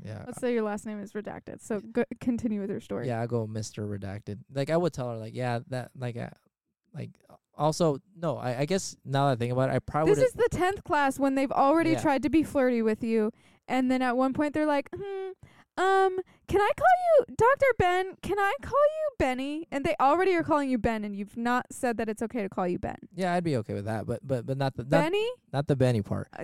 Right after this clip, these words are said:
Speaker 2: th-, that's what I'm
Speaker 1: Yeah,
Speaker 2: asking you.
Speaker 1: I,
Speaker 2: How
Speaker 1: I
Speaker 2: would you reply to it? How would you handle
Speaker 1: Yeah.
Speaker 2: the situation?
Speaker 1: I'd be like, w-, not even my friends call me that, so no. Like, I don't
Speaker 2: Okay.
Speaker 1: I think, I think that's about it. I think that's what I,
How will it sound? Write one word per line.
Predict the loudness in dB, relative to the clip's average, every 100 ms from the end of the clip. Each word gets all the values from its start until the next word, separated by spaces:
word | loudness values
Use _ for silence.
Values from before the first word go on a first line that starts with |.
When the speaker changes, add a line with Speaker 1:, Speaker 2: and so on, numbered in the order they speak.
| -10
Speaker 2:
th-, | -4 -2 0
that's | 0 2
what | 2
I'm |
Speaker 1:
Yeah, | 2
Speaker 2:
asking | 0 -2 -2
you. |
Speaker 1:
I, | 2 4
Speaker 2:
How | 4
Speaker 1:
I |
Speaker 2:
would | 4
you | 4 2
reply | 2 0 2 0
to | 0 -2
it? | 0
How | 0
would | 0
you | -4
handle | -6 -4 -4
Speaker 1:
Yeah. | -4
Speaker 2:
the |
situation? | -6 -6 -8 -8 -6
Speaker 1:
I'd | -2 0
be | 2 4
like, | 4 2 -6 -20
w-, | -20 -20 _ _ _ -4
not | -2
even | 0 0
my | -2
friends | -2 -4 -4
call | -6 -4
me | -4
that, | -4 -4 -8 -8
so | -6 -6 -8
no. | -8 -10 _ _ _ _ _ _ _ _ _ _ _ _ _ _ _ _ _ _ _ _ _ _ _ -16
Like, | -16 -16 _ _ _ _ _ _ -10
I | -8
don't | -6
Speaker 2:
Okay. | -6 -8 -10
Speaker 1:
I | -8
think, | -6
I | -6
think | -6 -8 -8
that's | -10 -10
about | -8 -8
it. | -12 -16
I | -12
think | -10
that's | -8 -8
what |
I, | -10